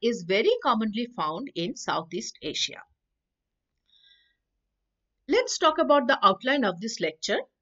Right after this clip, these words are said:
Whenever we want to study the biology of any pest, we need to talk about its systematic position or taxonomic status, ways in which we can identify it,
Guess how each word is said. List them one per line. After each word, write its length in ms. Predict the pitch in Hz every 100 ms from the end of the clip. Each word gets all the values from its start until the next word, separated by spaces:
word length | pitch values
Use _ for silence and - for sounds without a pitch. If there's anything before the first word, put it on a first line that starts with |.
| -
Whenever 460 | 247 381 480 539 508 285 202
we 300 | 277 349 359 -
want 240 | 185 190 220
to 80 |
study 380 | 381 - 180 160
the 160 | 170 165
biology 560 | 185 208 254 262 330 294
of 140 | 269 - 220
any 280 | 277 466 508 208
pest, 340 | 160 - - -
we 140 | 202 262
need 220 | 233 240
to 100 | 370
talk 300 | - 349 403
about 360 | 254 160 233 -
its 200 | 180 180
systematic 600 | - 170 185 202 214 277
position 480 | 277 254 294 - 277 190
or 140 | 180
taxonomic 640 | 131 - - 202 208 240
status, 600 | - 220 226 285 508 - _ _ _ _ _ -
ways 400 | 196 311 453 -
in 200 | 269 262
which 220 | 320 -
we 100 | 247
can 220 | 247 240 226 175
identify 580 | 165 180 185 208 269
it, 280 | 277 330 370